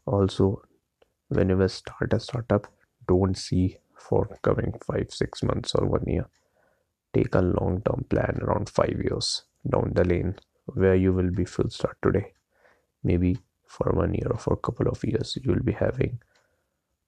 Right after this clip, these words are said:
you will be reaching a break-even point. So you have to sustain in the game, because patience is the key for any business.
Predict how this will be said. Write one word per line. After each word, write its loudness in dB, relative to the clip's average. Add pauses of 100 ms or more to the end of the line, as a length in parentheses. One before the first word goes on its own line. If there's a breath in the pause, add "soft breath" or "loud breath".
(360)
you 4
will 4
be 0
reaching -2
a 0
break-even -2
point. -2 (960)
So 0
you 4
have -4
to 0
sustain 0
in 0
the 2
game, -2 (180)
because -2 (100)
patience 0
is -4
the 2
key -6
for 2
any 4
business. -6